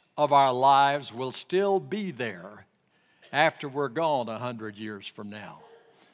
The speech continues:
The effects, the trickle-down effects, will still be there. Oh, because we will have touched lives. Who will have touched lives? Who will have touched lives? And the effects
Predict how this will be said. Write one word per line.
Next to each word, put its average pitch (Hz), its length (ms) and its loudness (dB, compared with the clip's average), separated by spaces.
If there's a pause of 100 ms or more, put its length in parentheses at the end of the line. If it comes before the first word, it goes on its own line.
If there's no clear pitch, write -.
(200)
The 131 220 -10
effects, - 600 -2
the 127 140 -12
trickle-down 123 640 -6
effects, - 680 -14 (760)
will 127 160 -10
still 185 480 -2
be 180 260 -6
there. 113 460 -12 (880)
Oh, 190 320 6
because 151 340 -2
we 185 160 0
will 175 200 2
have 123 160 -2
touched - 460 -4
lives. 135 760 6 (340)
Who 233 140 -2
will 170 220 0
have 147 200 -4
touched - 400 -4
lives? 123 600 0 (200)
Who 190 120 2
will 170 220 2
have 131 240 -4
touched - 400 -8
lives? 98 800 -10 (480)
And 139 220 -6
the 135 80 -8
effects - 680 -4